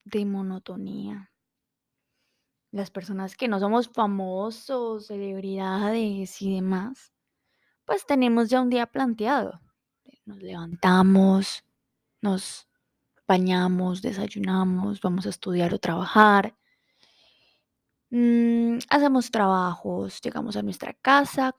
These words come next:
comemos y dormimos. No suena tan interesante si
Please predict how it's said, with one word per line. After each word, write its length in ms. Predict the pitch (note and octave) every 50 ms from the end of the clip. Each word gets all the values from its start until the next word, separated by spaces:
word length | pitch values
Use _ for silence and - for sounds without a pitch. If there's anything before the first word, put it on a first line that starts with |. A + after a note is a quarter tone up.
| _
comemos 960 | - - B3 B3 A#3+ A#3+ A#3+ A#3 A#3 A3+ A3+ A3 A3 A3 A3 - - - - _ _ _ _ _
y 140 | - A3 G3+
dormimos. 580 | F#3+ F3+ F3+ F3+ F3+ F3 F3 F#3+ F#3+ - - - _ _ _ _ _ _ _ _ _ _ _ - G#3+
No 360 | A3 A#3 A#3 B3+ C4 C4 B3+
suena 600 | - - - - C4+ C4+ C4+ C#4 C4+ C4+ C4 B3+
tan 160 | - B3 A3+
interesante 840 | A3 G#3+ G#3+ - G#3+ G#3 F#3+ F3+ - - G#3 G#3 G#3 G3 - A#3+ A3
si 340 | - - - - - A3